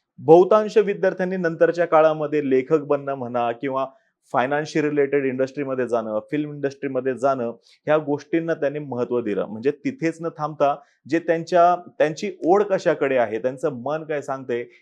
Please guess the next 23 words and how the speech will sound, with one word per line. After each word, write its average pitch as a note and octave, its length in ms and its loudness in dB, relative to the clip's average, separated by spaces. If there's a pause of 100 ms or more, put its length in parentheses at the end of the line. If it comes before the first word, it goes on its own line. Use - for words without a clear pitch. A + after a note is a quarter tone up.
याच्याकडे D3 500 0
जाण्याचा, B2 640 0
त्या C#3 180 2
क्षेत्रामध्ये D3+ 640 -4
करिअर C3 360 0
करण्याचा B2 420 -2
त्यांनी B2+ 300 -2 (380)
पर्याय C3 300 8
निवडला. F#2+ 400 -2
जर C3 180 2
का D3+ 120 2
तुमच्याजवळ E3+ 720 0 (120)
तसं D#3+ 200 4
काही D#3 320 -2
उपलब्ध C#3 480 0
असेल B2+ 520 0
तर B2+ 140 2
लवकरात C3+ 520 0
लवकर D3+ 420 0 (340)
त्या C#3+ 100 2
संदर्भातला C#3 640 6
तुम्ही D3 360 0 (240)
निर्णय C#3+ 520 4